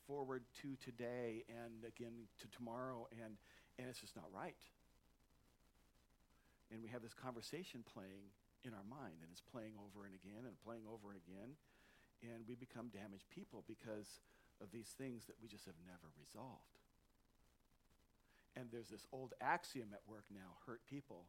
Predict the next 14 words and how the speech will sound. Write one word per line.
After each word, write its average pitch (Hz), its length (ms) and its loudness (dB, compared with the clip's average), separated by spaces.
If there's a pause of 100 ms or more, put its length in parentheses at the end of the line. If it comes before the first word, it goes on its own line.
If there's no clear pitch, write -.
hurt 95 200 -8
people." - 340 -10 (1900)
Every - 200 6
person, 135 640 6 (1500)
admittedly 127 440 0
some 123 300 -2
more 123 140 0
than 127 160 0
others, 107 340 -4
have 110 220 0
been 113 160 -2
hurt, 113 340 0 (1040)
uh, 123 40 -4 (100)
damaged, 120 560 0